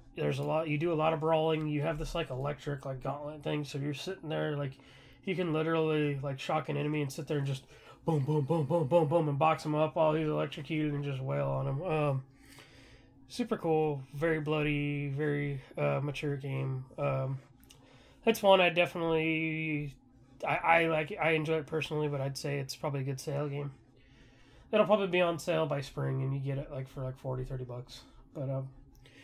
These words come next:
yeah, that's been a fun game too. But, uh, I've played a lot of games definitely since Back-, Backlog Golf ended. Um, definitely bought some stuff. Bought Neon White, which is a cool game.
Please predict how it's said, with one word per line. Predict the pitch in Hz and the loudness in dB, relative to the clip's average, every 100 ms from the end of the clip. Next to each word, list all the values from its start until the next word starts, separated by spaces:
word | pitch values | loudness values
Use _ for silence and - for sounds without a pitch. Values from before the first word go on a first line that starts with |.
| - - - - - | -20 -20 -20 -4 6
yeah, | 262 | 6
that's | 196 220 | 6 0
been | - 208 | 0 0
a | 185 | 2
fun | 175 170 | 2 0
game | 156 160 | 0 -2
too. | 180 156 - - | -4 -8 -10 -12
But, | - 151 | -4 0
uh, | 147 160 | 0 0
I've | 156 - | -2 0
played | 185 | 0
a | 160 | 2
lot | 151 156 | 2 0
of | |
games | 160 160 160 - | -2 -4 -6 -6
definitely | 160 180 165 160 | -6 -6 -6 -6
since | 160 143 | -6 -8
Back-, | - 151 143 | -4 -4 -4
Backlog | - 151 151 147 | -4 -2 -2 -2
Golf | 143 147 156 | -2 -4 -4
ended. | 151 156 151 - - - - - - - | -4 -6 -8 -16 -20 -20 -20 -20 -20 -4
Um, | 160 151 147 147 143 135 - - - - - | 2 4 6 4 2 -4 -10 -20 -18 -12 -8
definitely | 165 165 160 156 151 - - - | -4 0 0 0 -2 -8 -20 -8
bought | - 156 - | -4 -4 -4
some | 160 | -8
stuff. | 139 - 151 135 | -6 -2 -2 0
Bought | 151 156 143 | -2 -2 -4
Neon | 147 147 139 | -2 -2 -2
White, | 135 143 - | -2 -4 -6
which | 135 147 | -8 -6
is | 139 | -6
a | |
cool | 135 143 | -6 -6
game. | 139 139 135 69 | -4 -4 -2 -4